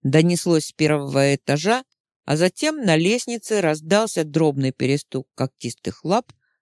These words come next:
который сопровождался цоканьем женских каблуков шпилек.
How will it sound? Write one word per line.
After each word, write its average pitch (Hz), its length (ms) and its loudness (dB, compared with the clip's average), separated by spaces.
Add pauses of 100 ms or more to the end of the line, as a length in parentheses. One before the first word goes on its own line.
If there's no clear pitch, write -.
(120)
который 262 460 -2
сопровождался 151 1000 -4
цоканьем 170 640 -4
женских 135 600 -6
каблуков 113 600 -4
шпилек. - 500 -12